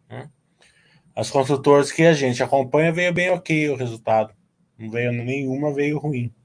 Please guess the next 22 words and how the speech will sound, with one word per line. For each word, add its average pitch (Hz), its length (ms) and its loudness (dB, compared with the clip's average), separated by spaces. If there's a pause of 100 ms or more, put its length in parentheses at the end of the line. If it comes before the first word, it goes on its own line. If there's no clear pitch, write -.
(260)
né? 120 180 -10 (640)
Lá 151 220 10
embaixo 143 480 12
da 120 120 4
curva 123 300 -4
da 131 120 -4
pirâmide 175 440 0
tem 226 100 0
algumas 196 380 0
apanhando 196 500 0
realmente, 160 560 -4
mas 107 200 -6
não 120 140 -4
é 120 140 4
o, 123 140 -4 (520)
mas 120 300 2 (480)
como 127 220 4
eu 127 60 6
falei, 143 440 8
a 104 60 0
gente 110 200 -8
separa, 131 840 2